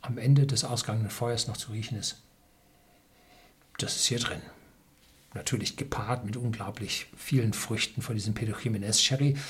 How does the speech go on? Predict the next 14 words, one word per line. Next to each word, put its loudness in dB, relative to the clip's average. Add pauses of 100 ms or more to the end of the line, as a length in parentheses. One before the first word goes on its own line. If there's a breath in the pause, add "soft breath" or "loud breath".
(120 loud breath)
Und 4
Pedro 6
Jimenez 6
ist 4
ein 2
süßer 8
Sherry. 4 (840)
Der -4
ist -2
also -6
nicht -2
voll 0
vergoren, 4 (360 loud breath)
sondern 0